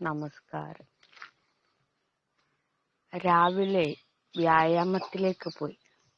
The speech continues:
ഇനി കുറേ നാള് വ്യായാമത്തിലായിരിക്കും. കാരണം എൻ്റെ കൈകാലുകളൊന്നും എനിക്ക് വേണ്ട വിധം ചലിപ്പിക്കാൻ കഴിയുന്നില്ല.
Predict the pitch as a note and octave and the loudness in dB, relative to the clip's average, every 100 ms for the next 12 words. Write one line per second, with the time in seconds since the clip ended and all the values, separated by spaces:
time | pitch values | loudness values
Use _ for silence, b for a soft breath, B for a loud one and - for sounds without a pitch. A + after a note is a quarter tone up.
0 | _ _ _ _ - _ - G3 G#3 - | _ _ _ _ -20 _ -2 0 0 0
1 | F#3+ F#3 F#3 G3+ G3+ F3+ F3 F3+ F3+ F3 | -2 2 2 2 0 0 0 0 -2 -6
2 | - - F3 E3+ D#3+ E3 F3 F3+ F#3 - | -14 -14 -4 0 2 2 0 -2 -2 -4
3 | F#3+ D#3 D3 D3 C#3+ - - - _ - | -6 -6 -4 -6 -8 -12 -14 -14 _ -20
4 | _ _ _ _ - _ _ _ _ _ | _ _ _ _ -20 _ _ _ _ _
5 | _ _ _ - _ _ _ _ _ - | _ _ _ -20 _ _ _ _ _ 2
6 | F3 F#3+ G#3 G#3 F#3 F#3+ A3 G3 E3+ D#3 | 4 6 4 4 4 4 6 6 4 0
7 | _ - F3 F3 F3 G3 G3+ A3 G#3+ G3+ | _ -2 2 2 4 4 6 4 4 4
8 | F#3 F#3 F#3 F3+ _ F3 E3+ D#3+ F#3+ F3+ | 2 2 0 -2 _ -2 -2 -2 -2 0
9 | E3+ E3 E3+ F#3+ G3 F#3+ G3+ F#3 F3+ E3 | 2 2 0 -2 -2 0 0 0 -2 -2
10 | D#3 - F#3+ A3 G#3+ G3+ D#3 E3 F3 F3 | -2 -6 -2 0 0 0 -2 -2 -2 -2
11 | E3 E3+ | -4 -4